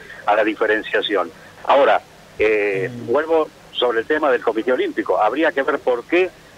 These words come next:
Speaker 1: el Comité Olímpico separa los Juegos Paralímpicos de los Olímpicos y,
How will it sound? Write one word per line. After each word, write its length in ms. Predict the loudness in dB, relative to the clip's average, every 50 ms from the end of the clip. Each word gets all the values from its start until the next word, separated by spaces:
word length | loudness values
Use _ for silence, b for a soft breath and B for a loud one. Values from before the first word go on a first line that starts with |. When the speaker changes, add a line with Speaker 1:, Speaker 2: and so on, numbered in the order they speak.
| -6 -4
Speaker 1:
el 80 | -4 -2
Comité 280 | -2 -2 -2 0 0
Olímpico 420 | -2 -2 -2 -2 -4 -2 -2 -2 0
separa 360 | 0 -2 0 0 2 2 2
los 120 | 2 0
Juegos 240 | 0 0 -2 -2 -2
Paralímpicos 600 | -2 -2 -2 -2 -2 -4 -4 -4 -2 -2 -2 -2
de 80 | 0 0
los 180 | 0 0 0 -2
Olímpicos 540 | -2 -2 -2 -2 -2 -2 0 0 -2 -2 B B B B B B
y, 260 | -4 -4 -2 -2 -4